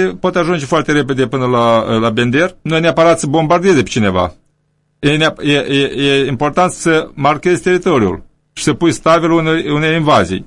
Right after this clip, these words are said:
Tancurile românești pot trece oricând. Uh,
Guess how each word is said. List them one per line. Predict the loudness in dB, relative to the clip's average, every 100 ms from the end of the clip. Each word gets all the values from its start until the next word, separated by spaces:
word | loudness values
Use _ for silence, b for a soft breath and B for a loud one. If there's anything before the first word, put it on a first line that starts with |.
| _
Tancurile | 2 2 2 0 2
românești | 2 0 -2 -2
pot | -4 -2
trece | -2 0
oricând. | -2 0 0 0 0 -6 _ _ _ _ _ _ _ _ _ _ _ _ B B B B -2
Uh, | 0